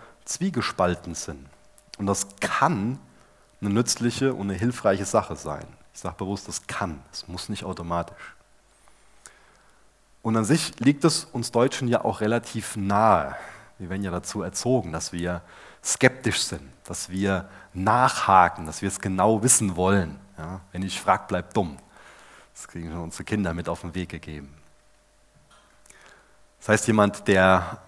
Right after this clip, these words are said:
anzweifelt, der hinterfragt, der verhält sich auch in einem gewissen Sinn mündig.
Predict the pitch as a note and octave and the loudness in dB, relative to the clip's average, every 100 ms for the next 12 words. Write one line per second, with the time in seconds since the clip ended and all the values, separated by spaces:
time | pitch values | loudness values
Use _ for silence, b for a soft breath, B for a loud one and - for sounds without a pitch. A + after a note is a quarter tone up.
0 | - B2 D3 - A2+ B2 D#3 D#3+ F3 - | -2 2 4 8 10 10 10 6 4 2
1 | - - - _ - G#2+ F#2+ G#2 F#2+ - | -10 -18 -20 _ -2 0 2 2 0 2
2 | G2 G2+ - - - G#2 - G2 F#2+ - | 8 10 10 6 -4 -2 -2 0 -2 -2
3 | C3 A#2 A#2 G#2+ G2 F2+ A#2+ B2 B2 - | -2 -2 0 0 0 0 0 -2 -4 -2
4 | F#2+ A2+ A#2+ B B B - G2+ C3 C3 | -2 -2 -4 B B B -2 6 8 6
5 | F#2 | 4